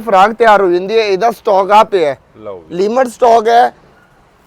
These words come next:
Speaker 2: ਠੀਕ ਆ ਜੀ।
Speaker 1: ਜਿਸ ਤਰ੍ਹਾਂ ਵੀਰੇ ਨੇ ਕਿਹਾ ਹੈ ਕਿ ਤੁਸੀਂ ਵੀਡੀਓ ਸ਼ੇਅਰ ਕਰ ਦਿਓ,
Speaker 2: ਹਾਂ।
Speaker 1: ਕਿਉਂਕਿ ਅੱਗੇ ਲੇਟ ਪਹੁੰਚਦੀ ਹੈ ਤੇ ਕੁਛ ਕਸਟਮਰ ਆਉਂਦੇ ਨੇ, ਉਹ ਕਹਿੰਦੇ, "ਵੀਰੇ, ਆਹ ਚੀਜ਼ ਚਾਹੀਦੀ ਹੈ।"
Speaker 2: ਸਹੀ ਗੱਲ ਆ।
Speaker 1: ਉਹ ਸਟਾਕ ਖਤਮ ਹੋ ਜਾਂਦਾ ਹੈ।
Speaker 2: ਖਤਮ ਹੋ ਜਾਂਦਾ।
Speaker 1: ਮੇਰੇ ਲਵੇ ਲਿਮਿਟ ਸਟਾਕ ਹੁੰਦਾ ਹੈ, ਪਰ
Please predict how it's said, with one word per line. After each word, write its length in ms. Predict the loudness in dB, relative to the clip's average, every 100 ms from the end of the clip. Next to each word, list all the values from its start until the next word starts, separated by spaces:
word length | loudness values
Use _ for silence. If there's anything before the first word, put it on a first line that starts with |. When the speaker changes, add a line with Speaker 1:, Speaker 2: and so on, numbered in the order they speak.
| _ -18
Speaker 2:
ਠੀਕ 260 | -18 -14
ਆ 60 | -16
ਜੀ। 120 | -16 -12
Speaker 1:
ਜਿਸ 260 | -6 -6
ਤਰ੍ਹਾਂ 340 | -2 0 0 0
ਵੀਰੇ 360 | -2 0 0
ਨੇ 160 | -2 -6
ਕਿਹਾ 280 | -4 0 0
ਹੈ 160 | 0
ਕਿ 200 | -4 -12
ਤੁਸੀਂ 440 | -12 -12 -10 -8 -8
ਵੀਡੀਓ 460 | -8 -8 0 0
ਸ਼ੇਅਰ 340 | 2 0 0 0
ਕਰ 220 | -2 -2
ਦਿਓ, 460 | -2 0 2 0
Speaker 2:
ਹਾਂ। 220 | -2 -10 -4
Speaker 1:
ਕਿਉਂਕਿ 840 | -2 0 -2 -2 2 2 2 -2 -6
ਅੱਗੇ 320 | -6 -2 0 0
ਲੇਟ 340 | 0 0 0
ਪਹੁੰਚਦੀ 460 | -6 -6 -6 -4 -4
ਹੈ 40 |
ਤੇ 180 | -2 -4
ਕੁਛ 340 | -4 -12 -10
ਕਸਟਮਰ 520 | -2 -2 -2 -8 -4 -2
ਆਉਂਦੇ 260 | -2 -4
ਨੇ, 80 | -6
ਉਹ 100 | -4
ਕਹਿੰਦੇ, 200 | -4 -4
"ਵੀਰੇ, 280 | -4 -2 0
ਆਹ 200 | 2 0
ਚੀਜ਼ 240 | -2 -8
ਚਾਹੀਦੀ 440 | -4 -4 -4 -6 -4
ਹੈ।" 120 | -4
Speaker 2:
ਸਹੀ 220 | -6 -10
ਗੱਲ 180 | -12 -12
ਆ। 80 | -2
Speaker 1:
ਉਹ 160 | 0 0
ਸਟਾਕ 560 | 0 2 2 0 -6
ਖਤਮ 320 | -2 -2 0
ਹੋ 100 | -2
ਜਾਂਦਾ 280 | -2 -2 -2
ਹੈ। 80 | -4
Speaker 2:
ਖਤਮ 140 | -6
ਹੋ 80 | -12
ਜਾਂਦਾ। 280 | -14 -12 -2
Speaker 1:
ਮੇਰੇ 240 | 0 2
ਲਵੇ 260 | 2 0 0
ਲਿਮਿਟ 340 | -2 -2 -4
ਸਟਾਕ 340 | -4 0 2 2
ਹੁੰਦਾ 260 | 2 2
ਹੈ, 60 | 2
ਪਰ 240 | 4 0